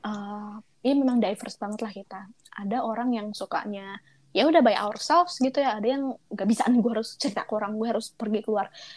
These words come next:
Dan no issue at all untuk, eh, dari sisi perspektif psikologisnya gitu ya. Ya memang karena kita manusia tuh sangat berbeda-beda satu sama lain gitu. Apakah mungkin akhirnya terkait dengan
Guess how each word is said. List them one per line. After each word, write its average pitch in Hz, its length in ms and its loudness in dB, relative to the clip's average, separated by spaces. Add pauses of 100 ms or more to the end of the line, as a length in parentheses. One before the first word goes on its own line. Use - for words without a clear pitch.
(200)
Dan 208 320 2 (240)
no 320 240 6
issue 311 160 4
at - 160 0
all 175 240 0
untuk, 220 400 -2
eh, 208 480 -4
dari 220 240 6
sisi 233 320 0
perspektif - 640 -2
psikologisnya 220 640 4
gitu 208 240 0
ya. 202 160 0 (160)
Ya 214 160 -2
memang 196 320 -2
karena 277 240 2
kita 311 160 0
manusia 214 400 -2
tuh 370 160 0
sangat 208 240 -4
berbeda-beda 190 400 -2
satu 196 160 -6
sama 202 400 -10
lain 247 240 2
gitu. 185 400 -4 (480)
Apakah 320 320 4
mungkin 311 320 6
akhirnya 294 320 -2
terkait 247 400 0
dengan 208 320 0